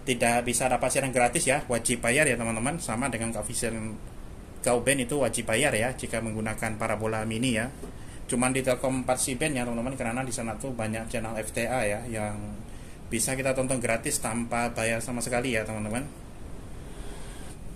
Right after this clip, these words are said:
Oke, sudah selesai ya, teman-teman. Dapatnya ada dua ratus dua puluh delapan channel ya. Kita tekan oke untuk simpan.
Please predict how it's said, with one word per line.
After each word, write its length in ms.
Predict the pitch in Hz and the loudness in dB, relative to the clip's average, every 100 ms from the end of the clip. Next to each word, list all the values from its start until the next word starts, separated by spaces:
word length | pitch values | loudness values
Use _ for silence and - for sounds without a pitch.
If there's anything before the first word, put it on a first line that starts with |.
| - - - - - - - - - - - - - - - - - - - - - 117 | -8 -8 -8 -8 -8 -8 -8 -8 -8 -8 -8 -8 -8 -8 -10 -10 -10 -10 -10 -10 -8 -6
Oke, 300 | 113 139 151 | 0 2 2
sudah 640 | - 113 104 110 110 110 | 2 0 4 6 6 4
selesai 340 | 110 117 117 135 | 2 2 4 4
ya, 40 | 123 | 4
teman-teman. 480 | 117 113 123 147 - | 0 0 0 -2 -2
Dapatnya 400 | 107 117 113 123 | 0 2 2 2
ada 120 | 113 | 0
dua 180 | 107 110 | 0 2
ratus 240 | 110 123 110 | 2 0 -2
dua 140 | 113 | 2
puluh 40 | 107 | 2
delapan 160 | 107 113 | 2 0
channel 280 | 139 131 113 | 2 2 2
ya. 120 | 123 - - | 0 -2 -6
Kita 400 | 113 - 110 110 | -4 2 2 2
tekan 320 | 113 120 117 | 0 0 0
oke 340 | - 135 135 123 | 2 2 2 0
untuk 400 | 113 107 110 104 | -2 0 0 0
simpan. 800 | - 127 113 110 127 151 165 170 | 0 2 2 2 2 2 2 -4